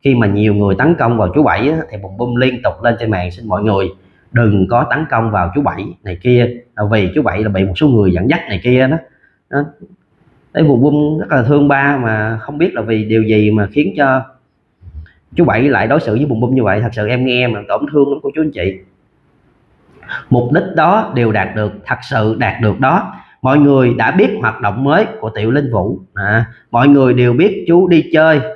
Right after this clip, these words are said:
với ai đó tài trợ, Bùm Bum đã tổn thương, thiên hạ cũng tức giận. Tất cả cũng như mục đích của buổi livestream kia đều, đều thành. Vì vậy livestream chú cười quá là vui, cười, vui quá là vui như chú hệ hiện.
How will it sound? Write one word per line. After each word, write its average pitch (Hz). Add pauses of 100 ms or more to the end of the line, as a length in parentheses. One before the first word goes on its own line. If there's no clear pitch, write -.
(120)
với 151 (420)
ai 151
đó 156
tài 110
trợ, 98
Bùm 110
Bum 131
đã 95
tổn 107
thương, 139 (140)
thiên 139
hạ 98
cũng 95
tức 190
giận. 92 (840)
Tất 247 (120)
cả 147
cũng 139
như 160
mục 120
đích 226 (200)
của 120
buổi 113
livestream 139 (560)
kia 151
đều, 107
đều 113
thành. 104 (580)
Vì 139
vậy 107
livestream 143
chú 175
cười 120
quá 123
là 120
vui, 135
cười, 113 (180)
vui 147
quá 147
là 117
vui 139 (480)
như 143
chú 165
hệ 113
hiện. 101